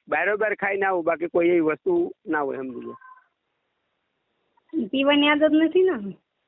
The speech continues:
Speaker 1: ના, ના, ક્યારેક જ, બાકી રોજ રોજ આ ખાવાનું કે તમે હું માનું રોજ ખાઈ અમે મારી વાત પહેલા તો એ કરો, ખાવાનું અમે રોજ
Speaker 2: એમ નહીં,
Speaker 1: ખાઈએ.
Speaker 2: એટલે પીવાનું ક્યારેક ક્યારેક એમ?
Speaker 1: ક્યારેક ક્યારેક, જેમ પંદર દિવસે એકવાર મચ્છી લાવું, મારી વાત મ-, અ, મુર્ગા ને એવું અમે ખાતા નથી, પંદર દિવસે
Speaker 2: હમ.
Speaker 1: મચ્છી લાવું, એ બી લાલ દરવાજાથી જ આવું. હું કે તમને જે છે એ
Speaker 2: હમ.
Speaker 1: બધી વાત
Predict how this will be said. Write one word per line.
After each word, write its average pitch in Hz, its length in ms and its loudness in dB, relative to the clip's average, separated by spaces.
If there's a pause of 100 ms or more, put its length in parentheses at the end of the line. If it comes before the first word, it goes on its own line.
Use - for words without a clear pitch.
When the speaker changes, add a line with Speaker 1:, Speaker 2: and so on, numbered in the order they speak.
Speaker 1:
ના, 165 200 -2
ના, 214 120 -2
ક્યારેક 202 420 -2
જ, 214 100 -2
બાકી 190 240 -2
રોજ 180 340 2
રોજ 226 200 0
આ 180 120 0
ખાવાનું 202 500 -2
કે 226 120 -2
તમે 214 200 0
હું 226 120 0
માનું 202 220 0
રોજ 196 240 0
ખાઈ 220 140 -4
અમે 208 180 -2
મારી 180 200 -2
વાત 185 160 -2
પહેલા 180 180 0
તો 170 120 -2
એ 175 60 0
કરો, 151 220 -2
ખાવાનું 170 420 -2
અમે 175 100 -2
રોજ - 100 0
Speaker 2:
એમ 294 100 4
નહીં, 311 100 2
Speaker 1:
ખાઈએ. 262 140 0
Speaker 2:
એટલે 262 160 -2
પીવાનું 269 800 -4
ક્યારેક 262 360 -4
ક્યારેક 220 240 -6
એમ? 311 160 -4 (320)
Speaker 1:
ક્યારેક 185 300 -2
ક્યારેક, 156 340 -2
જેમ 185 200 0 (160)
પંદર 180 280 -2
દિવસે 185 340 -2
એકવાર 175 240 -2
મચ્છી 160 340 -2
લાવું, 131 240 -2
મારી 175 200 0
વાત 175 140 0
મ-, 147 160 -2
અ, 170 240 -4
મુર્ગા 170 440 -4
ને 165 140 -6
એવું 170 160 -4
અમે 165 180 -2
ખાતા 156 320 -6
નથી, 127 280 -8
પંદર 160 280 0
દિવસે 165 280 -2
Speaker 2:
હમ. 151 80 0
Speaker 1:
મચ્છી 143 280 -2
લાવું, 165 240 0
એ 160 40 -4
બી 170 120 0
લાલ 160 220 0
દરવાજાથી 147 520 -2
જ 127 60 -4
આવું. 123 200 -6
હું 160 100 -6
કે 147 300 -14
તમને 202 240 0
જે 196 100 2
છે 208 160 0
એ 220 40 2
Speaker 2:
હમ. 214 40 0
Speaker 1:
બધી 202 220 0
વાત 165 160 0